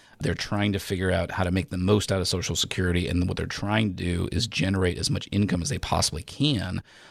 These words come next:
off their nest egg. And for some people, that means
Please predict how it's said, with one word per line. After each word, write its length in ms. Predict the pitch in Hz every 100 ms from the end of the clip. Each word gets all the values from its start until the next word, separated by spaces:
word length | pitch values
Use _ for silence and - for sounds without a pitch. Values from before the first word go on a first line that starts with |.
| -
off 220 | - 95
their 120 | - 85
nest 300 | 85 - 65
egg. 220 | - - - - - -
And 420 | 95 95 92 -
for 120 | 101
some 340 | - - 110 104
people, 540 | - 196 73 85 90
that 220 | 98 98 -
means 460 | 98 92 92 -